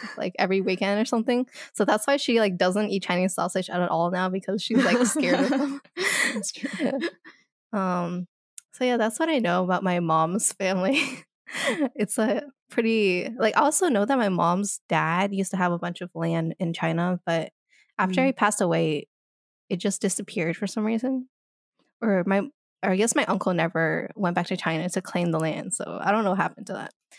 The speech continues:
Speaker 1: So the part that I'm most clear about out of all my family ancestry is my grandpa's story, so <laughs> let me tell y'all his life story. Um, he had a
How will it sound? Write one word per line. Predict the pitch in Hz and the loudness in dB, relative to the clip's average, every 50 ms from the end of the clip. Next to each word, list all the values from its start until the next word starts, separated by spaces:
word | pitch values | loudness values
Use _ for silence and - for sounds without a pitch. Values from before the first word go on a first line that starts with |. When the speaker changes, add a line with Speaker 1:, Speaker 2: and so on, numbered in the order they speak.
| - - - - _ _ _ _ _ _ _ _ _ _ _ _ _ _ | -20 -20 -20 -20 _ _ _ _ _ _ _ _ _ _ _ _ _ _
Speaker 1:
So | - - - - 190 175 170 165 165 170 - - _ _ _ _ _ _ _ _ _ _ _ _ _ _ _ - - - _ _ - | -8 -6 -2 0 0 2 2 2 0 0 -4 -8 _ _ _ _ _ _ _ _ _ _ _ _ _ _ _ -20 -20 -20 _ _ -4
the | 214 | -2
part | - - 240 262 262 | 2 4 2 4 4
that | 285 262 | 2 2
I'm | 240 | 4
most | 220 202 226 226 - - | 4 4 4 2 0 -2
clear | - - 226 208 202 | 0 2 4 4 4
about | 196 180 180 175 165 175 - - _ _ _ _ _ - | 4 4 4 4 2 2 0 -4 _ _ _ _ _ 2
out | - 208 214 | 4 4 4
of | 214 202 | 4 4
all | 196 196 202 220 | 6 6 6 4
my | 240 240 226 226 | 4 2 0 0
family | - - 202 - 277 269 262 - - - | 2 2 2 2 4 2 0 0 -2 0
ancestry | 226 196 202 - - 196 - - - 180 170 | 0 0 2 2 0 -4 -4 -2 -2 -2 0
is | - 214 - | 0 0 0
my | 220 202 | 0 -2
grandpa's | 180 - 170 180 185 - 196 196 | 0 0 0 0 2 0 0 -2
story, | - - 185 170 170 180 294 | 0 0 2 2 4 6 6
so | 233 - - - - - 170 151 - - - - - - _ _ _ - | 6 6 6 4 2 2 2 2 0 -4 -8 -12 -16 -20 _ _ _ 0
<laughs> | 262 233 214 202 - - - 381 277 - | 0 2 2 0 0 0 0 0 -2 -2
let | - 214 208 214 | 0 2 2 4
me | 240 262 | 4 2
tell | 262 - 254 226 220 208 196 | 0 0 2 2 4 4 4
y'all | 190 185 185 180 185 196 | 4 6 4 4 4 2
his | 208 254 240 196 - | 2 0 -2 -2 0
life | 202 175 185 185 | 0 0 0 0
story. | - - 190 175 170 170 175 175 175 196 - _ _ _ _ _ _ _ _ _ _ _ _ - | -4 -6 -6 -4 -4 -6 -6 -8 -10 -14 -16 _ _ _ _ _ _ _ _ _ _ _ _ -8
Um, | - 214 185 185 180 175 175 175 185 180 | -4 -4 -2 0 0 -2 -2 -4 -4 -2
he | - 269 | 0 0
had | 311 320 | 2 2
a | 330 277 220 196 202 196 - | 2 2 2 2 0 -4 -6